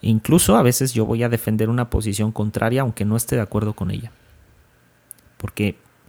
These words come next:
porque para mí es como una especie de deporte. Aunque a veces no soy muy bueno, a veces soy muy malo en, en los debates, pero no me importa. Yo lo hago como deporte y me gusta. Sin embargo,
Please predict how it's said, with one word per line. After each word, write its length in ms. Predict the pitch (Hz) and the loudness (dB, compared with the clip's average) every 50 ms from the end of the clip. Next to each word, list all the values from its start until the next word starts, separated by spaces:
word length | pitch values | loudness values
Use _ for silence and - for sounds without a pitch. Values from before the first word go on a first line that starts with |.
| _ _ _ _ _ _ _ _ _ _ _ _ | _ _ _ _ _ _ _ _ _ _ _ _
porque 400 | - 104 98 - - 107 104 101 | -8 -8 -8 -4 -2 -2 -2 -2
para 260 | - - 95 87 95 | -4 -4 -4 -2 0
mí 180 | 98 107 120 120 | 2 2 4 4
es 200 | 113 - - - | 2 0 -2 -6
como 240 | - - 101 98 104 | -6 -4 0 2 2
una 100 | 104 104 | 2 2
especie 340 | - - - 98 - 101 | 2 0 0 0 0 0
de 120 | 95 92 85 | 0 0 -2
deporte. 640 | 87 85 - _ 90 90 90 95 - - - - - _ _ _ - - - | -2 -4 -2 _ -2 0 0 -2 -6 -8 -12 -12 -14 _ _ _ -20 -6 0
Aunque 240 | 107 107 101 - 123 | 0 0 2 2 2
a 40 | 123 | 2
veces 280 | 147 151 190 185 165 | 2 2 2 2 2
no 80 | 156 147 | 2 0
soy 240 | - - 160 151 139 | 2 2 2 2 4
muy 180 | 127 123 127 | 4 2 2
bueno, 300 | 117 107 107 117 120 101 | 2 2 2 2 2 2
a 20 | 95 | 0
veces 160 | 104 107 - | 0 0 2
soy 140 | 131 135 127 | 0 2 2
muy 200 | 123 123 131 127 | 2 2 2 2
malo 360 | 107 101 107 120 113 98 95 | 2 2 2 2 2 0 0
en, 120 | 92 90 - | -2 -2 -4
en 160 | - 104 104 | -4 -4 -4
los 120 | 95 95 90 | -4 -2 -4
debates, 380 | 95 90 107 110 - - 95 | -2 -2 -2 -2 -2 -6 -10
pero 200 | - - - 113 | -6 -4 -2 2
no 100 | 131 170 | 4 6
me 80 | 196 170 | 6 6
importa. 480 | 143 123 - 131 143 139 - - - - _ _ _ _ - - - - _ _ _ _ | 6 6 4 2 2 2 -2 -8 -10 -10 _ _ _ _ -20 -20 -20 -20 _ _ _ _
Yo 100 | - 123 | 0 2
lo 100 | 120 127 | 4 4
hago 160 | 131 139 139 | 4 2 0
como 220 | - - 143 120 101 | -2 -2 0 0 0
deporte 460 | 101 95 - 110 110 113 - - 98 | -2 -2 -2 -2 -2 -2 -2 -4 -6
y 100 | 90 - - - _ | -6 -8 -12 -16 _
me 220 | - 98 92 95 92 | -4 -2 -2 -2 0
gusta. 400 | 107 131 139 - - - - - _ _ _ _ _ _ _ _ _ _ _ _ _ _ _ _ _ _ _ _ _ _ _ _ _ _ _ _ _ - - - - - _ _ _ - - - _ _ - _ - - | 0 -2 -2 -2 -8 -12 -14 -14 _ _ _ _ _ _ _ _ _ _ _ _ _ _ _ _ _ _ _ _ _ _ _ _ _ _ _ _ _ -20 -20 -20 -20 -20 _ _ _ -20 -20 -20 _ _ -20 _ -16 -10
Sin 240 | - - - 107 110 | -8 -2 0 2 2
embargo, 560 | 107 107 110 131 165 160 123 120 131 185 - | 4 4 4 4 2 2 2 2 2 0 -2